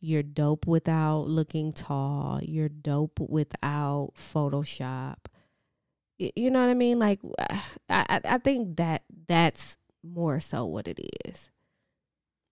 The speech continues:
Um, and it, and it's, again, beauty and, and being beautiful and cute and, and even thick, even the term thick is, all of that is subjective.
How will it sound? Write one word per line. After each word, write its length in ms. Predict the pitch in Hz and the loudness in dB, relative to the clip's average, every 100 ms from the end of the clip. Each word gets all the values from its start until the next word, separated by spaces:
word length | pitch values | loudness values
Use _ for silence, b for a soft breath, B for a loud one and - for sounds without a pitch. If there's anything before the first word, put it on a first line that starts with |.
| _ | _
Um, 680 | - 156 151 110 76 87 190 - _ _ _ _ _ _ - | 0 2 2 0 -4 -8 -10 -12 _ _ _ _ _ _ 2
and 100 | 202 | 4
it, 120 | 190 | 4
and 140 | 202 | 4
it's, 500 | 196 185 - - - _ _ _ - | 4 2 -2 -8 -8 _ _ _ -2
again, 500 | - 190 202 165 160 | -2 0 2 4 2
beauty 640 | 175 202 226 226 226 220 | 0 2 2 2 0 2
and, 240 | 139 156 - | 0 0 -2
and 120 | 202 | -2
being 300 | 196 220 208 | 4 4 4
beautiful 540 | 190 202 202 - 196 190 | 4 2 2 2 2 2
and 260 | 135 151 | 0 -4
cute 460 | - 220 202 196 - | -4 0 0 -2 -2
and, 300 | 160 160 143 - - | -2 0 -4 -10 -6
and 320 | 139 139 147 - | -6 -6 -8 -2
even 380 | 220 208 170 170 - | 0 2 2 0 4
thick, 320 | 214 185 - | 6 6 4
even 320 | 143 208 202 | -2 0 2
the 100 | 185 | 0
term 340 | 170 196 170 165 - | 0 0 0 -2 -2
thick 240 | 190 135 - | 0 0 -2
is, 220 | 156 - - | -6 -4 2
all 280 | 226 254 262 | 4 6 6
of 60 | |
that 220 | 214 147 | 6 4
is 120 | 131 143 | 4 -2
subjective. 760 | - 147 - 78 - - - | -4 -10 -10 -12 -12 -14 -14